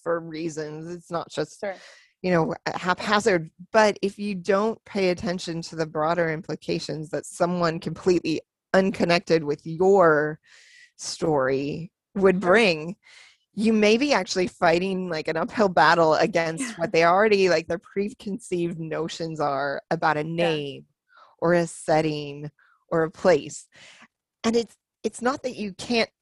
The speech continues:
Speaker 1: do that. And sometimes it might be fun to totally subvert that.
Speaker 2: Sure.
Speaker 1: But you have to do it knowingly.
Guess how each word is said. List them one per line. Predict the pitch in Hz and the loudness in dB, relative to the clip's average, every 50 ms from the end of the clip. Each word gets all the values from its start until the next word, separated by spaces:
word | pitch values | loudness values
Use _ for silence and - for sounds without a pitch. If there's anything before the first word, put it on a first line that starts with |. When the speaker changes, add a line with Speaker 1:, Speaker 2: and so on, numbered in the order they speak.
| _ _ _ _ _ _ - 202 196 180 - | _ _ _ _ _ _ -14 -14 -14 -12 -8
Speaker 1:
do | 208 262 311 | -6 -4 0
that. | 277 196 151 175 175 180 - | 2 2 4 4 2 0 0
And | - 208 - | -2 -2 -2
sometimes | - - 415 415 330 285 254 | -2 -2 0 0 0 0 0
it | 254 240 | 0 0
might | 190 208 220 | 2 2 2
be | 202 233 349 | 2 0 -4
fun | - - 214 214 208 226 226 | -2 0 0 0 2 2 0
to | 220 | 0
totally | 214 - 339 208 208 208 196 196 - | 0 -2 -4 -2 -2 -2 -2 -2 -4
subvert | - - 196 220 208 165 - 196 214 294 320 - _ - | -8 -10 -10 -10 -10 -10 -4 -2 -2 -2 -2 -4 _ -2
that. | 147 135 120 127 - 139 - _ _ - - - - _ - - | -2 0 -2 -2 -4 -8 -10 _ _ -20 -20 -20 -20 _ -12 -8
Speaker 2:
Sure. | 233 240 214 208 - _ _ _ _ - | -8 -8 -8 -10 -16 _ _ _ _ -4
Speaker 1:
But | 233 - | -2 -2
you | 240 262 | 0 0
have | 240 233 262 254 | 0 0 -2 -4
to | - 262 | -4 -6
do | 214 240 226 | -2 2 2
it | 220 - - | 2 2 2
knowingly. | 185 170 170 175 170 156 151 147 - 370 427 | 0 -2 -2 -2 -4 -6 -8 -2 0 0 0